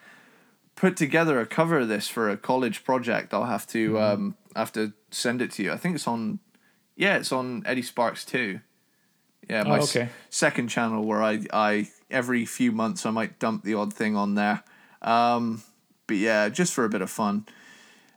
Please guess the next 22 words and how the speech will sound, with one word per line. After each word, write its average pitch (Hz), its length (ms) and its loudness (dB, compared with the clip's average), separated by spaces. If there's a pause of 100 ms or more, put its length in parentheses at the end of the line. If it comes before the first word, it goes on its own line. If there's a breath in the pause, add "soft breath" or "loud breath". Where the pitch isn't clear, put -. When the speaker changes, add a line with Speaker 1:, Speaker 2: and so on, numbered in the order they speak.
(100)
Speaker 1:
And 151 520 2 (480)
Swing 170 400 2
on 165 180 2
This, - 560 0
uh, 117 300 2
this 120 260 -4 (100)
jazzy, 139 800 2 (280)
bluesy, 139 580 4
swingy 135 880 2
track - 440 2
to - 80 -4
close 127 320 2
out 117 160 4
the 113 80 -4
record. 107 540 -2
I, 123 200 -2
you 147 100 -4
know, 131 120 2
I 151 100 4
like 156 280 2
this - 220 -4
one, 113 300 -2